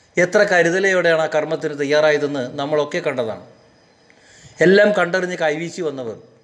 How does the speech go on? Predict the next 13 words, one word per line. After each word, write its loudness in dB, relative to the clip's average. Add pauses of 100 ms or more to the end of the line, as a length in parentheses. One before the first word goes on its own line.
(580)
ആ 2
കുടുംബത്തിലെ 0
വിശ്വാസമാണ് 0
തല്ലി 0
തകർത്തത്. -2 (920)
ഈ 4
കേരളം 4
വിട്ടാൽ 0
പിന്നെ -4 (1000)
എല്ലാവരും 4
നഷ്ടപ്പെടുന്നതിനെ -4
ഉൾക്കൊണ്ട് -6
മാത്രം, -6